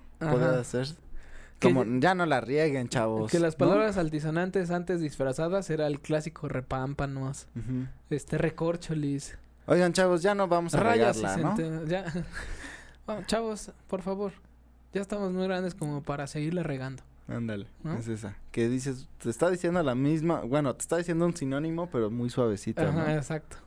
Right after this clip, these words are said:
Speaker 2: Pero
Speaker 1: Exacto.
Speaker 2: que lo mi-, que es como casi lo mismo.
Speaker 1: Sí, y bueno, volvemos a lo mismo. Las palabras altisonantes que hoy en día se escuchan más son las que nosotros queremos,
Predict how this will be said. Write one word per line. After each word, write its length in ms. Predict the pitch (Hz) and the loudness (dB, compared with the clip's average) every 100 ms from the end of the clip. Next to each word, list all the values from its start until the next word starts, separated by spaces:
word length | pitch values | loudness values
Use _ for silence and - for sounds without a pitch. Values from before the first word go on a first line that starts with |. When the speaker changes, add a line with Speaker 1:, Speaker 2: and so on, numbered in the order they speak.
| - - - - - | -20 -18 -16 -16 -12
Speaker 2:
Pero 140 | 160 120 | -4 0
Speaker 1:
Exacto. 220 | 120 110 | 2 2
Speaker 2:
que 120 | 110 | 0
lo 160 | 110 107 | 0 0
mi-, 240 | 120 107 | -2 -4
que 180 | - 117 | -2 0
es 120 | 113 | 0
como 320 | - 123 101 95 | -2 -2 -2 -6
casi 340 | 107 101 - | -6 -6 -4
lo 160 | 107 101 | 0 0
mismo. 520 | 120 156 147 101 107 - - - - | 0 -2 -2 -4 -4 -10 -18 -20 -8
Speaker 1:
Sí, 300 | 165 180 185 - - - | 0 0 0 -6 -20 -4
y 440 | 165 175 175 175 170 - - - - | 0 2 2 0 -4 -18 -20 -20 -12
bueno, 300 | 165 170 185 | 0 0 2
volvemos 420 | 143 151 165 180 160 | 2 2 2 0 -2
a 60 | |
lo 140 | 151 165 | -2 0
mismo. 260 | 247 170 | 0 0
Las 140 | 143 - | -2 -2
palabras 340 | 151 156 170 | 0 2 0
altisonantes 760 | 160 - 135 135 151 160 160 147 | -2 -4 -4 -2 -2 -2 -4 -4
que 100 | 147 | -4
hoy 160 | 160 | -2
en 100 | 156 | -2
día 180 | 156 151 | -2 -4
se 100 | 135 | -4
escuchan 360 | 113 - - 139 | -8 -8 -6 -6
más 180 | 131 139 | -6 -8
son 180 | 139 131 | -6 -6
las 160 | 123 | -6
que 160 | - 123 | -6 -6
nosotros 480 | 120 - 151 165 - | -6 -6 -4 -4 -4
queremos, 500 | 143 151 220 302 | -2 0 -2 -4